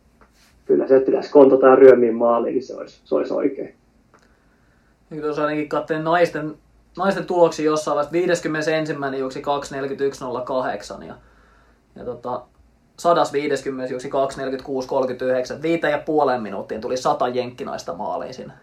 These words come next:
Speaker 2: karsintamaratonin
Speaker 1: Joo.
Speaker 2: tuolla kahden, vähän kahden neljänkymmenen päällä. Et, et kyllä siinä on ollut, on ollut raju taso siinä, siinä kohtaa. Ja täytyy ihan muistaa, että ennen sitä kahta neljää yhtä on tosiaan viisikymmentä on jo maalissa ja, ja sanotaan, että niitä on pari kourallista, jotka olisi ollut ihan sitä kärkipakkaa, jotka jätti kesken melkein. Että,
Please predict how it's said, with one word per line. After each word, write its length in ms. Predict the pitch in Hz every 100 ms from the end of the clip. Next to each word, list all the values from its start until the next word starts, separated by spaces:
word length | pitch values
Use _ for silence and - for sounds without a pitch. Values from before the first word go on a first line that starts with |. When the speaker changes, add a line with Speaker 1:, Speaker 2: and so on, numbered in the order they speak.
| _ _ _ _
Speaker 2:
karsintamaratonin 760 | 131 127 - 165 143 120 127
Speaker 1:
Joo. 40 | 117
Speaker 2:
tuolla 180 | 117 -
kahden, 340 | 131 135 127 147
vähän 200 | 139 135
kahden 220 | 131 135
neljänkymmenen 580 | 131 123 113 110 113 127
päällä. 280 | 117 117 117
Et, 220 | - - -
et 120 | -
kyllä 140 | 135
siinä 160 | 143 143
on 80 | 143
ollut, 300 | 147 143 - - - - - _ -
on 140 | 175
ollut 220 | 180 180
raju 300 | 185 180 151
taso 280 | 143 143 127
siinä, 300 | 127 123 135 -
siinä 240 | 151 131
kohtaa. 380 | 127 127 - 127
Ja 40 | 131
täytyy 220 | 135 139
ihan 120 | 147
muistaa, 200 | 147 139
että 100 | 139
ennen 160 | 143 139
sitä 120 | 147
kahta 320 | 147 135 143
neljää 320 | 139 143 139
yhtä 260 | 147 - 131
on 60 |
tosiaan 440 | 131 135 143 - -
viisikymmentä 520 | 143 143 151 131 131
on 80 | 131
jo 120 | 139
maalissa 640 | 143 151 127 98 - -
ja, 120 | - - - _ - _ -
ja 60 |
sanotaan, 300 | - 127 127
että 60 | 127
niitä 120 | 131
on 100 | 139
pari 220 | 160 156
kourallista, 580 | 156 156 151 147 151 151
jotka 220 | 143 151
olisi 140 | 147 143
ollut 100 | 147
ihan 120 | 151
sitä 120 | 151
kärkipakkaa, 680 | 151 139 135 131 131 - 123
jotka 160 | 123
jätti 260 | 123 127 147
kesken 460 | 156 139 - - -
melkein. 380 | - - -
Että, 200 | - -